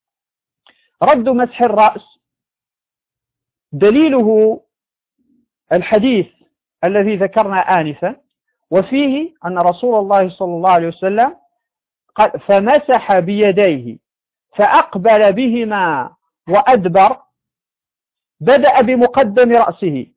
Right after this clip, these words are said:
بمعنى ما يحاذي الوجه من الرأس،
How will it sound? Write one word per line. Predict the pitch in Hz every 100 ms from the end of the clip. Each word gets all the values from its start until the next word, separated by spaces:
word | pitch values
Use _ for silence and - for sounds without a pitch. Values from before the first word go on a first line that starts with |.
| -
بمعنى | 151 185 196 220 311 _ _ _ _ _ _ _ _ _ -
ما | 175 214 233
يحاذي | 202 - 220 240 214
الوجه | 214 208 233 202 254
من | 247 233
الرأس، | 220 220 - - _